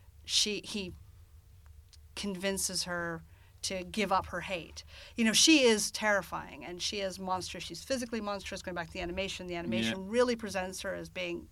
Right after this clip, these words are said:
Speaker 1: other. Um, and, but she's, he eventually is able to break through to her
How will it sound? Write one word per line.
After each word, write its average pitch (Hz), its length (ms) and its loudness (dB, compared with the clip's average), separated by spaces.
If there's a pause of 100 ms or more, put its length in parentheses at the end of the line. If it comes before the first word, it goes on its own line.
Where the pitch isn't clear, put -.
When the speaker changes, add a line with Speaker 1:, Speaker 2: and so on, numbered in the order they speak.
Speaker 1:
other. 175 480 -2 (680)
Um, 185 400 4 (680)
and, 214 360 10
but 233 160 6
she's, 233 280 8
he 240 240 6
eventually 226 400 6
is - 80 -2
able 202 180 -2
to 208 80 -4
break 185 320 0
through 196 540 -4
to 165 160 -4
her 160 420 -4